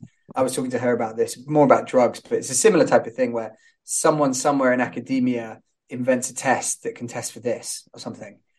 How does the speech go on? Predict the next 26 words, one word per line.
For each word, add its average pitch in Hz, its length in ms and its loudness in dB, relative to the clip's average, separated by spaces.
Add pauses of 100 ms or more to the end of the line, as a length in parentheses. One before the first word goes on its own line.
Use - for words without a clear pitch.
(200)
And 131 160 0
then 127 340 4
the - 100 -8
B 143 160 0
B 127 100 -4
C 131 200 -4
latches 127 360 -4
onto 117 260 -6
it. 110 200 -6 (360)
And 123 180 -2
you're 127 140 4
like, 117 340 0 (100)
"Right, 123 380 0
congratulations. 127 800 0
You 123 100 -6
managed 127 320 0
to 117 60 -14
do 131 200 -2
that 120 200 0
with, 123 120 -6
like, 113 220 -4
three 127 200 -4
samples 117 720 -6 (400)
in 120 100 -6
a 117 60 -4
lab - 380 -4